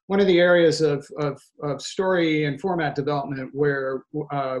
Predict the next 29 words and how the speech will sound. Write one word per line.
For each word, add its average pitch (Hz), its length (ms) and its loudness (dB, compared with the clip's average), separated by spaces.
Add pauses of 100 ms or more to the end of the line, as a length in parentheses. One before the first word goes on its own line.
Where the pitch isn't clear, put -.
we 165 120 0
have 147 100 0
a - 20 2
lot 151 220 2
of 147 80 0
experience 143 640 -6
and, 131 160 -12 (140)
and 143 100 -4
expertise. 139 560 -4 (420)
So 190 460 4 (300)
we 214 280 0
could 254 180 2
have 196 120 6
never 269 360 2
imagined, 143 520 -4 (720)
uh, 147 440 0 (120)
this 202 240 4
kind 175 220 -2
of 135 80 -6
scenario. 143 680 -4 (180)
You 202 120 -2
know, 180 120 4
we 208 120 6
thought, 214 280 2
"Okay, 240 280 4
well, 202 160 2
maybe, 190 480 6
maybe 202 360 6
boxing 151 800 -2